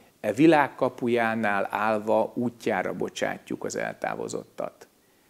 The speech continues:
Akármit csinál a család, nagypapa el fog menni, sőt, szeretettel és együttérzéssel kell kísérni őt az úton, és annyi segítséget adni,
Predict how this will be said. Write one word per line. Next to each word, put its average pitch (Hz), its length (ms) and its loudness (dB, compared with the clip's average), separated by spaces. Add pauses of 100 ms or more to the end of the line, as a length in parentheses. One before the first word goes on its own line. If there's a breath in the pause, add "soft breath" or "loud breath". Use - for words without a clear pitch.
(300 soft breath)
Akármit 117 680 6
csinál 101 420 -2
a 95 100 -2
család, 113 560 2 (200)
nagypapa 104 540 -4
el 90 160 0
fog 101 260 -10
menni, 98 340 -4
sőt, - 640 4 (1200 soft breath)
szeretettel 160 680 6
és 107 140 2
együttérzéssel 120 920 2
kell 113 240 0
kísérni 120 640 2
őt 110 200 2
az 110 140 0
úton, 143 400 2
és 113 180 -4
annyi 220 280 4
segítséget 107 800 2
adni, 139 320 4